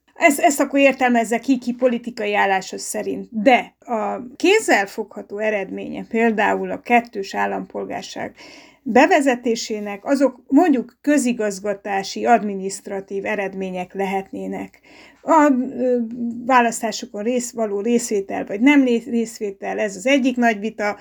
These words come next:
A másik az utazási könnyebbség vagy könnyítések. Mit szóltok ahhoz a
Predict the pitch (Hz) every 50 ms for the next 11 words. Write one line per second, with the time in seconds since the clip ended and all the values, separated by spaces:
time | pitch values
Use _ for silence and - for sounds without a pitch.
0 | - - _ _ - 269 277 302 339 330 311 285 - 269 240 - 226 226 269 247
1 | - 226 208 214 214 196 196 - - 214 - - - 254 240 226 220 214 202 202
2 | - - - 208 196 190 208 202 - - 269 262 233 226 208 196 - 196 196 196
3 | - 208 196 - - - - - - _ - 302 392 453 466 - - - 277 240
4 | 240 226 226 233 214 208 254 262 262 254 247 226 214 208 196 226 220 208 202 202
5 | 202 202 214